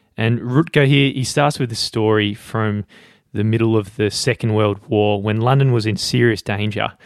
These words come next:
So Winston Churchill, he said London was the greatest target in the world, a kind of tremendous fat cow, a valuable fat cow tied up to attract the beasts of prey. And the beasts of prey, of course, is Big Adolf,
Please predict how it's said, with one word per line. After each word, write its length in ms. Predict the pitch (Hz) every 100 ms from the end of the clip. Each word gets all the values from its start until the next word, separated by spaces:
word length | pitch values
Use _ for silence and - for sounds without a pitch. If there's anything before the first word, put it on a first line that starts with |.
| - _ -
So 160 | 113
Winston 300 | 117 147 131
Churchill, 420 | - 131 131 143
he 120 | 120 151
said 220 | 180 123
London 400 | 117 127 131 117
was 120 | 110
the 80 | 107
greatest 520 | - 110 135 135 -
target 400 | - 120 123 120
in 80 | 127
the 80 | 117
world, 300 | 113 117 117
a 20 |
kind 340 | - 120 135
of 200 | 131 110 - - _
tremendous 520 | - 117 123 139 135
fat 340 | - - 120 -
cow, 440 | - 110 110 113 - _ - -
a 60 |
valuable 400 | 113 135 151 135
fat 300 | - - 135
cow 240 | - 131 113
tied 300 | - 127 127
up 100 | 135
to 100 | 117
attract 400 | - 123 113 -
the 80 | 113
beasts 500 | - 117 120 - -
of 220 | 135 98
prey. 460 | - 113 110 120 - - - _
And 100 | 123
the 60 | 117
beasts 240 | 135 127
of 100 | 120
prey, 240 | - 113 120
of 100 | 101
course, 300 | 120 120 -
is 100 | 98
Big 200 | 123 110
Adolf, 500 | 110 113 113 -